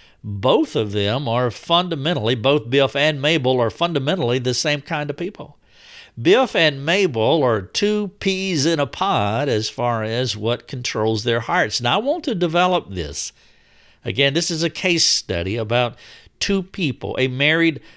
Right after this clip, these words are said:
couple that are struggling, and they are so radically different from each other, but I am saying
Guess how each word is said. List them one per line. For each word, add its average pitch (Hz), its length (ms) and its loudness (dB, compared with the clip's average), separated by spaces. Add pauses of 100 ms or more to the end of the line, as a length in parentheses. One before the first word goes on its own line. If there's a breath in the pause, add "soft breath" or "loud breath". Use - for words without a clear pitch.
(140 loud breath)
couple 135 540 -2
that 123 180 2
are 123 200 2
struggling, 139 760 0
and 147 280 2
they 180 140 6
are 151 160 4
so 220 640 2
radically 208 640 2
different 185 420 -2
from 185 240 -2
each 170 180 0
other, 175 300 2
but 135 180 0
I 120 200 2
am 127 180 -4
saying 82 720 -6